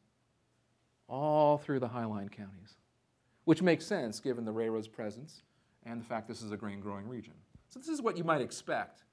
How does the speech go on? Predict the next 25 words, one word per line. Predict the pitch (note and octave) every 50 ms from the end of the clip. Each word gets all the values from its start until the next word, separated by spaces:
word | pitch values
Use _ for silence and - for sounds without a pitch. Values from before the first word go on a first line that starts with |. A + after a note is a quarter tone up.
| _
if | - -
you | D3 C3+
know | B2+ C3 C#3
anything | C#3 E3 D#3 C3 - A#2+ A2 A2
about | G#2 A2+ G2 - G#2
Montana | G#2+ G#2+ G#2+ G#2+ A2+ G#2 G2 G2 G#2 - - - _ _ _
history. | - A#3 G#3+ - - - - - B2 - _ _ _ _ _ _ _ _ _ _ _ _ _ _ _ _ _ _ _ _ _ _ _ _ _ _ _ _ _ _ _ -
But | G#3+ G3+ - - - _ _ -
this | - D4 -
is | D4+ B3
where | G3+ F3+ E3
things | - - D#3+ D3+
start | - - D#3+ D3+
to | D3+ C#3
get | A#2+ A#2 -
interesting. | - D#3 E3 - - A2 - - - - - E2+ F#2 G2+ - _ _ _ _ _ _ _ _ _ _ _ _ _ _ _ _ _ _ _ _ _ _ _ _ -
Look | - - C4 F3
at | - - - - _ _ _ _ _ _ _ - - - - - - _ -
around | C#3+ D3 D3+ D3+ D3 B2+ A#2+
Billings, | B2 A2 G#2 F2+ E2 F#2+ - - - _ _ _ _ _ _ _ _ _ _ _ _ -
here | C#3+
in | C3+
the | C3 A#2+
Yellowstone | A#2+ A#2 A#2 A#2 - A#2 A2 G#2+
Valley, | G2 F2+ F2 F2+